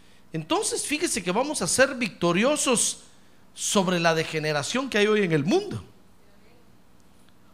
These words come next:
Porque el mundo, hermano, alaba hoy todo lo que se le pone enfrente. Nosotros los hombres nacimos, Dios nos puso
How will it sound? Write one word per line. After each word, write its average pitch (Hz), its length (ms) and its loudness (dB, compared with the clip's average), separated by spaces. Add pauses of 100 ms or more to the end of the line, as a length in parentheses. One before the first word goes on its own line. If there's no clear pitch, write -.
(240)
Porque 135 220 -4
el 175 80 4
mundo, 320 420 6
hermano, 175 560 2 (240)
alaba 240 540 8
hoy 302 400 4 (140)
todo 311 280 2
lo 214 140 0
que 156 80 -6
se 175 100 2
le 165 80 4
pone 294 200 4
enfrente. 330 500 4 (1200)
Nosotros 285 400 2
los 226 180 4
hombres 311 420 6
nacimos, 262 840 4 (460)
Dios 262 440 4
nos 208 280 -2
puso 277 400 -2